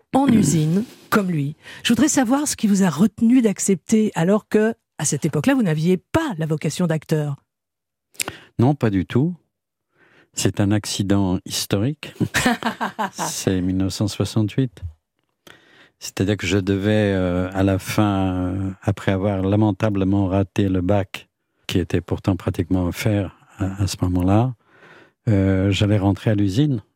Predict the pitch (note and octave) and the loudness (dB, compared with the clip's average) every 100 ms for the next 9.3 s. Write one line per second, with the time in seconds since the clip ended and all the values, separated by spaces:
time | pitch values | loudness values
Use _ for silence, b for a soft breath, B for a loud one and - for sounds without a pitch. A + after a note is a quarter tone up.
0 | _ _ - G#2 - F#2+ G2 G2+ G2+ G#2 | _ _ -4 -4 -2 0 2 2 2 0
1 | B2 C3 A#2+ - - - G2 G#2+ F#2 G2 | 0 -2 -4 -6 -8 -6 -2 -2 -2 -4
2 | G2 F#2 - A2 G2 - G2+ G2 F#2+ B2 | -2 -4 -2 -2 -2 -4 -2 0 0 0
3 | A#2+ A2 G2 G2 - - G#3 G3 - C#4 | 0 0 -2 -4 -12 -4 -2 -2 0 0
4 | A3+ B3+ F#3+ E3 - G2+ A2 - F#3 E3+ | 2 0 -2 -2 2 4 4 4 2 4
5 | G2 D3 C3+ - _ _ - A2+ G#2+ - | 0 -2 -4 -8 _ _ -4 -2 0 0
6 | F3 D3+ - _ b b b - - - | 0 0 -8 _ b b b -8 -8 -2
7 | G#2 F#2+ F#2+ F2+ F2+ F#2 G2+ - A2+ G#2 | 0 0 0 0 -2 -2 -4 -2 -4 -4
8 | - A2+ - A2 A2 F#2+ A#2+ B2 C#3 A#2 | -4 -4 -2 -2 -2 -2 -2 0 0 -2
9 | F#2+ F#2+ G2 | -4 -6 -10